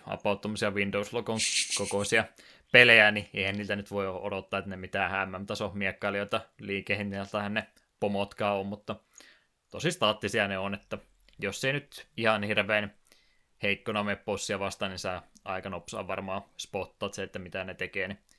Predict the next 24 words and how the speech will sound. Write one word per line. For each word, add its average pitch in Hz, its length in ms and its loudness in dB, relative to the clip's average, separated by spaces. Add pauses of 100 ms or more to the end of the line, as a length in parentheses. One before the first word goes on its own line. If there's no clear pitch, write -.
(320)
ei 113 80 2
ne 123 100 0
vaikeeta. 101 500 2 (140)
Kerran 120 300 -2
ehkä 117 180 -4
käyt 104 200 0
kuolemassa 95 520 -4
ja 95 80 -2
tokalla 95 440 -4
ne 98 80 -4
yleensä 92 340 -8
sitten 95 320 -10
kaatuu. 85 460 -10
Ja 101 60 -12 (3000)
jes, 110 420 0
jes. 90 400 -4
Mitäs 107 480 -2
muuta 98 300 -2
vielä 95 260 0
haluaisit 95 440 -2
tästä 101 220 -8
sanoa? 95 340 -2 (480)
Grafiikat. 92 600 -2 (640)
Oot 95 200 -6